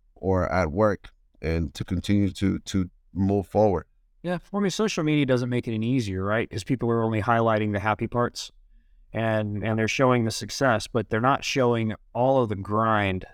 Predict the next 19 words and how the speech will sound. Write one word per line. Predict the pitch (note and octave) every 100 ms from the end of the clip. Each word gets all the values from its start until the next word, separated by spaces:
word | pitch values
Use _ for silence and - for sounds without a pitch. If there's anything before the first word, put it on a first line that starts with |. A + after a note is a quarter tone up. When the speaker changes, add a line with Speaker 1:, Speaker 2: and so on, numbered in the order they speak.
| -
Speaker 2:
that | G#2
goes | A2+ G#2 G2+
into | G2+ - F2
it. | F2 - _ _ _ _ _ _
And, | - A#2+ A#2 A2 G#2+ _
you | B2
know, |
race | B2 B2 D#3+ -
day, | B2+ A#2
we, | A#2 G2 G2
we're | G#2+
talking | - B2 B2
Ironman, | B2+ G#2+ G2+ G2 - _ -
doesn't | E3 C#3 B2
matter. | A2+ B2 A#2+ A#2+ - - _ _ -
Like, | A2+
race | A#2 F3+ -
day | D#3 B2+
is | A2 -